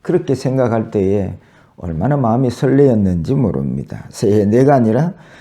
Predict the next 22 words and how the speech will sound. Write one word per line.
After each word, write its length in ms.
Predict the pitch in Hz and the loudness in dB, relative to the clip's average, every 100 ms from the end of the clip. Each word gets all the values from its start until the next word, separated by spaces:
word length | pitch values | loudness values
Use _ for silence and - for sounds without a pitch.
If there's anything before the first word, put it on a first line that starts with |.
| - - | -20 -6
주님을 440 | 180 175 147 120 | 0 2 2 2
사랑해보는 1040 | 117 113 113 110 107 98 92 127 143 131 - _ - _ | 0 -2 0 2 0 0 0 -2 -2 -6 -12 _ -20 _
큰 440 | - - - 175 160 | -12 -6 -2 -2 0
꿈을 300 | 160 170 160 | 0 0 0
꾸는 440 | 127 101 85 71 - _ | -2 -2 -4 -8 -14 _
한 240 | - 107 | -10 -6
해가 220 | 98 85 | -4 -4
되시기를 640 | 78 78 - 78 104 156 156 - _ | -6 -8 -10 -8 -6 -6 -8 -18 _
축복합니다. 1080 | - - - 135 98 76 57 57 53 53 - _ _ _ _ _ - - | -18 -16 -6 -6 -4 -6 -8 -10 -12 -18 -18 _ _ _ _ _ -14 0
두 120 | 156 | 2
번째입니다. 760 | 156 131 110 92 80 90 - - - _ | 4 2 0 0 -2 -4 -8 -12 -20 _
주님을 480 | - 175 180 135 113 | -2 0 2 2 0
따르는 420 | 123 123 113 143 | 0 0 2 0
꿈입니다. 720 | 147 101 98 82 67 - - - | -2 -2 -2 -2 -6 -8 -12 -4
팔 160 | 156 147 | -4 0
천 160 | 143 | 0
원 100 | 127 | 0
이십사 500 | 104 98 101 - 82 | 0 -2 -6 -4 -4
절, 260 | 95 143 160 - - - - - | -2 -4 -6 -14 -14 -14 -18 -6
"하나님을 580 | 160 185 175 151 131 - | 0 2 2 2 0 -2
따라"라고 720 | 104 120 107 98 90 98 98 | -4 0 0 0 -2 -2 0
말씀하십니다. 1040 | 135 104 92 92 85 73 76 64 57 69 | 0 0 -2 -4 -4 -6 -6 -8 -8 -12